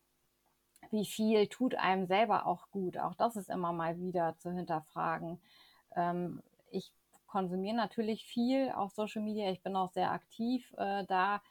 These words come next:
weil es natürlich ein Teil meines Jobs ist sozusagen.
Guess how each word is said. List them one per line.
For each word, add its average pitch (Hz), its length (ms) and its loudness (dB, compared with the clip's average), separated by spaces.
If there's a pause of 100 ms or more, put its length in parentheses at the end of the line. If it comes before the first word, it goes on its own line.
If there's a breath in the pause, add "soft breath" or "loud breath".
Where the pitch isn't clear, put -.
(160 soft breath)
weil 175 120 4
es 180 60 -6
natürlich 185 340 -2
ein - 140 -4
Teil 190 300 0
meines 175 520 0
Jobs - 300 2
ist - 180 -6
sozusagen. 220 800 -4